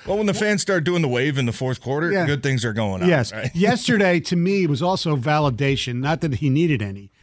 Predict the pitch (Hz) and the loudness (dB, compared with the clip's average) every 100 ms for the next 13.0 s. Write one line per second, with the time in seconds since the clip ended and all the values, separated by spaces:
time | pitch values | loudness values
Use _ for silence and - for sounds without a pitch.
0 | - _ _ - 123 135 - 156 147 143 | -20 _ _ -10 -2 -2 0 2 4 2
1 | 120 135 131 104 120 117 110 104 110 104 | 2 2 2 0 -2 -2 -4 -4 -6 -8
2 | 101 95 92 101 _ _ _ _ _ _ | -10 -16 -20 -20 _ _ _ _ _ _
3 | _ _ _ 127 123 98 120 127 120 113 | _ _ _ -2 0 0 0 0 0 -2
4 | 98 175 165 123 110 160 151 196 131 147 | -2 -2 0 0 0 0 0 2 2 2
5 | 127 123 120 127 123 113 131 113 104 107 | 2 0 -2 -2 -2 0 -2 -2 -2 -2
6 | - - - - 254 277 147 120 160 147 | -4 -12 -10 -4 -2 0 -2 -2 0 0
7 | 180 101 165 143 214 190 208 131 117 208 | -2 -4 -10 -8 -2 -2 0 0 2 4
8 | 349 359 - 202 214 143 110 110 101 95 | 4 4 0 0 0 0 -2 -2 -4 -2
9 | 214 247 180 120 113 104 92 87 131 139 | -2 0 -2 -2 -2 -4 -4 -4 -2 0
10 | 127 131 131 165 160 127 151 139 120 131 | 0 0 0 0 0 -2 -4 -4 -4 -4
11 | 139 107 - _ - - - - 117 139 | -6 -8 -16 _ -20 -20 -20 -10 -4 -2
12 | 143 113 123 147 208 226 104 113 117 113 | -2 -4 -4 0 2 0 -2 -2 -2 -4